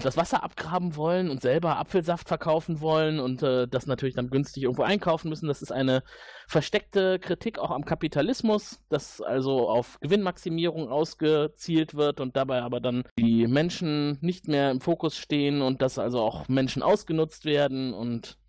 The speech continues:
das alles zugunsten des Profits. Am Ende werden die beiden natürlich aus Ponyville hinausgejagt. Und, äh, ja, später trifft man nochmal auf sie, aber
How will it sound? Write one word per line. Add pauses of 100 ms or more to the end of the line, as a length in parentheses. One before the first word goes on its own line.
(180)
das
alles
zugunsten
des
Profits.
Am
Ende
werden
die
beiden
natürlich
aus
Ponyville
hinausgejagt. (800)
Und,
äh,
ja,
später
trifft
man
nochmal
auf
sie,
aber